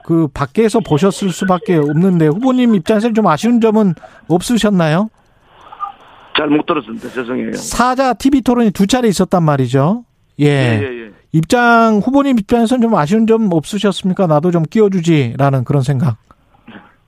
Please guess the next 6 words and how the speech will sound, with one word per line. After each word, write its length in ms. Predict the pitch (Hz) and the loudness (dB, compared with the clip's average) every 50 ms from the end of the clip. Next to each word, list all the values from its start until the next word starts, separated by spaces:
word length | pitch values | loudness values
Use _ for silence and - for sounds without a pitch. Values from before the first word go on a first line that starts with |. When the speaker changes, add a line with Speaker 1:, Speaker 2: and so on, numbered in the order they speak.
| _ _ _ _ _ _ | _ _ _ _ _ _
Speaker 2:
그 120 | - 127 139 | -10 -8 -4
부분은 500 | 143 160 160 160 151 139 135 123 113 - | -2 -2 -2 0 0 0 -2 -2 -4 -6
국민들께서 640 | - 151 160 175 175 185 165 - 139 123 104 110 | -6 -4 -2 -2 -2 -2 -2 -2 -4 -6 -6 -6
잘 160 | - 123 120 | -6 -6 -6
판단하실 560 | 123 - 147 151 151 156 143 139 139 156 175 180 | -4 -6 -6 -6 -4 -4 -6 -6 -8 -12 -16 -14
겁니다. 320 | - - 107 214 - 101 | -10 -10 -10 -10 -10 -10